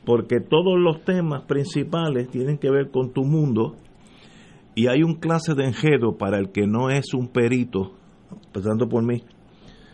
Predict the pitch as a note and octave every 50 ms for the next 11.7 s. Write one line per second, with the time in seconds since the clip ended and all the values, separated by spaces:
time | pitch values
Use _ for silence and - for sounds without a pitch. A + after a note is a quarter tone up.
0 | - - - - G2+ G2+ G2+ A2 A2 B2 C3+ B2+ B2+ C3 B2+ C3 C3 C3 - -
1 | - - A#2 - - - - - B2+ A#2 B2 B2+ B2+ - C3 A#2+ - C3+ C#3 C#3+
2 | D3 C3+ C3+ B2+ A2+ A#2 G#2 G#2+ G#2+ A2+ A2+ A#2 C#3 B2+ - - C#3 B2+ B2 C3
3 | C3+ C3 - - A#2+ A2+ G2 - - - - - - - B2 - - C3 A2+ -
4 | C#3 B2+ A2 - F3+ F3+ G3 F#3 - - - - - - - - - _ - -
5 | - D#3 B2 A#2 - D3 C3+ B2+ G#2+ - F#3+ G#3 G3 G3 - B2+ C3 B2+ B2+ C3+
6 | F#3 D#3 D3 B2 C3 D3 C3 - G#3 G3 D#3+ G2+ - - - - - - - -
7 | - G#2+ - E3+ E3 - D#3 C3 C3 C#3 E3+ G#3 G#3 G3+ G#3 G3 F#3+ - G#3+ G#3+
8 | G#3 G3+ - - D#3 C#3+ C#3+ C3+ B2+ B2 B2+ C3 B2+ - - A2 E2+ - - -
9 | - - - - - A2 G#2+ G2 - - G#2+ G#2 G#2 G#2+ A2+ B2+ C3+ C#3+ D#3+ E3+
10 | E3+ E3 E3+ D#3+ D#3 D#3+ D#3 D#3 - - - - - - - - - - A2+ B2
11 | C3+ C#3 C#3+ C#3 - - G#3+ A3+ A#3 A3+ G#3+ G#3 G#3